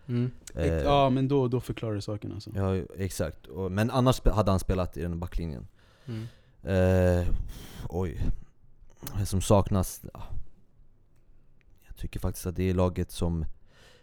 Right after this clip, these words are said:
Speaker 2: Jo, det finns en spelare nu när jag tänker efter.
Speaker 1: Feiza kanske, Benfica.
Speaker 2: Liverpools gamla ytter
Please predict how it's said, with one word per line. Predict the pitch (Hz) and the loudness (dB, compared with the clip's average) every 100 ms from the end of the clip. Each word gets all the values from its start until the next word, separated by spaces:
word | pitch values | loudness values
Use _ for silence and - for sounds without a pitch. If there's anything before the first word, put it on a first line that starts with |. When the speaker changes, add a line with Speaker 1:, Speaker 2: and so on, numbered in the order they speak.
| _ _ _ _ _ _ - _ _ _ _ _ | _ _ _ _ _ _ -20 _ _ _ _ _
Speaker 2:
Jo, | 117 139 165 101 85 90 | 10 12 12 12 6 4
det | |
finns | 104 120 | 4 8
en | 143 | 8
spelare | 127 - 95 92 | 12 12 12 10
nu | 92 | 4
när | 87 92 | 4 2
jag | - | 0
tänker | 95 107 | 2 4
efter. | 101 - 73 - | 4 2 -4 -4
Speaker 1:
Feiza | - 135 127 135 | 4 6 8 6
kanske, | 113 104 104 | 4 -2 -2
Benfica. | 104 113 123 113 95 - - - | 0 2 2 0 -4 -6 -10 -8
Speaker 2:
Liverpools | 95 110 131 - 92 | 2 4 8 12 12
gamla | 107 98 95 | 10 6 6
ytter | 117 - 95 85 | 2 0 0 0